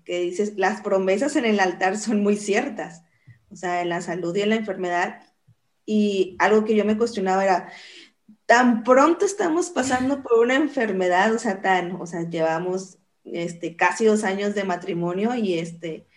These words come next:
y a veces uno lo ve, "No, hasta que estemos viejitos, este, ya grandes o algo", y no, no te esperas este tipo de enfermedades, ¿no?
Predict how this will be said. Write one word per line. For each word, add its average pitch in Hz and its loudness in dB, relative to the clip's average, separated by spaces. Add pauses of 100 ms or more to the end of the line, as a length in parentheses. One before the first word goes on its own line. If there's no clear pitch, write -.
(220)
y 226 2
a 240 8
veces 262 0
uno 254 -4
lo 240 -2
ve, 220 0
"No, - -6
hasta 226 -6
que 214 -10
estemos 208 -4
viejitos, 190 0
este, 170 -4
ya 185 4
grandes 185 2
o 175 -2
algo", 185 -2 (460)
y 220 2
no, 202 4
no 226 4
te 254 0
esperas 262 0
este 196 -4
tipo 180 -6
de 175 -2
enfermedades, 160 -6
¿no? 175 -14